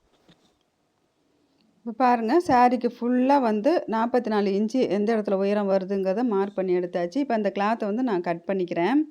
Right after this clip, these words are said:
இப்போ கட் பண்ணிக்கிட்டேன் ஃபுல்லா. அந்த கார்னர்லேருந்து அந்த சைடு வரைக்கும் ஃபுல்லா கட் பண்ணி, ஸ்கர்ட்டோட கிளாத்து நமக்கு வந்து கிடச்சிருச்சு. இந்த கிளாத்தை நம்ம வந்து டாப்போட வந்து ஜாயின் பண்ண போறோம்.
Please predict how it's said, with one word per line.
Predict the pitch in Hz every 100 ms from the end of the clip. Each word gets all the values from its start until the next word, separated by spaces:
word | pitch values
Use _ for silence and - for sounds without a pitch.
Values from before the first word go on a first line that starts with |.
| _ _ _ _ _ _ _ _
இப்போ | - 330
கட் | 320 240 220 240
பண்ணிக்கிட்டேன் | 254 220 196 196 202
ஃபுல்லா. | 208 196
அந்த | - 214 208
கார்னர்லேருந்து | 214 214 214 214 202 202 220 294
அந்த | 294 233
சைடு | 233 202
வரைக்கும் | 196 196 226 220
ஃபுல்லா | 214 214
கட் | 202 185
பண்ணி, | 190 196
ஸ்கர்ட்டோட | 285 - 240 262 233 214
கிளாத்து | 208 196 208 214
நமக்கு | 254 196 180
வந்து | 175 196 220
கிடச்சிருச்சு. | 175 170 175 160 - 170 _ _ -
இந்த | 226 262
கிளாத்தை | 269 254 233 226
நம்ம | 277 254
வந்து | 208 233 226
டாப்போட | 196 208 196
வந்து | 208 208 202
ஜாயின் | 185 180 190
பண்ண | 180 170
போறோம். | 175 165